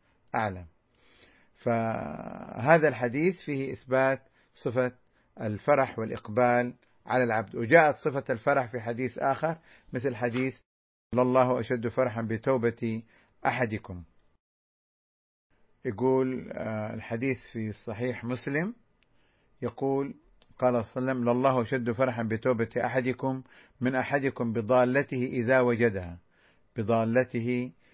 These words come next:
إذا وجدها. وسبحان الله، ذكر الإمام مسلم عقب حديث، آه، اللي احنا ذكرناه قبل قليل، حديث، آه، آه،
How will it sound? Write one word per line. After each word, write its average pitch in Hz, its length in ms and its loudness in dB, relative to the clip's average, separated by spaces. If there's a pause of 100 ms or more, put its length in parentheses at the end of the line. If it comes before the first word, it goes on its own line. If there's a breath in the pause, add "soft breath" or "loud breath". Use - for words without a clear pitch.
(300 soft breath)
إذا 120 520 2 (180)
وجدها. 110 460 0
وسبحان 131 480 -4
الله، 123 260 4
ذكر 123 360 2
الإمام 117 500 0 (760)
مسلم 131 400 -2
عقب 123 300 -2
حديث، 117 520 -2 (640)
آه، 107 580 -6
اللي 113 140 -2
احنا 113 180 -4
ذكرناه 107 520 -4
قبل 104 280 -4
قليل، 127 480 -2 (400 soft breath)
حديث، 117 640 -4
آه، 104 640 -6 (840 soft breath)
آه، 107 480 -10